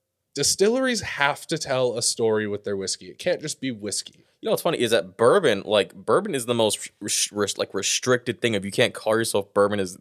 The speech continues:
Speaker 2: uh, like, unless it's this. Rum doesn't give a fuck. Like, rum can be just whatever, and it falls into this massive loose restriction of just it, it, it could be called rum, coconut,
Speaker 1: Yeah.
Speaker 2: jam, yeah, whatever,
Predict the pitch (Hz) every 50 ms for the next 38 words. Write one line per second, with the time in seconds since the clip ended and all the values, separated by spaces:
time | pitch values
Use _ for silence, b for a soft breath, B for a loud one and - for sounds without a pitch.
0 | - - 95 95 87 92 85 - _ - - 104 104 101 101 - - 95 - -
1 | - 98 98 127 - B B B B B B B 117 113 110 123 170 240 269 240
2 | 180 113 92 - 120 127 123 123 117 - 92 92 113 117 98 - 90 87 - -
3 | - 113 110 - - - 113 110 113 110 - _ - 113 107 117 139 165 180 180
4 | - 147 120 127 117 123 113 - 107 101 101 113 117 110 107 92 - 101 101 95
5 | b b b b - 120 117 - 135 139 131 127 127 113 101 113 110 - 110 110
6 | 107 104 113 113 117 117 - - 127 101 104 101 110 113 - - 104 98 - -
7 | 113 113 110 - - 107 98 - 104 98 - - - 214 269 349 415 - 240 254
8 | - _ - 247 - 320 311 302 - 117 104 95 95 92 92 - - - - 117
9 | 135 - 208 220 226 220 - b b b b 185 247 185 - - 131 107 117 143
10 | 202 196 208 226 139 98 110 139 175 151 92 90 104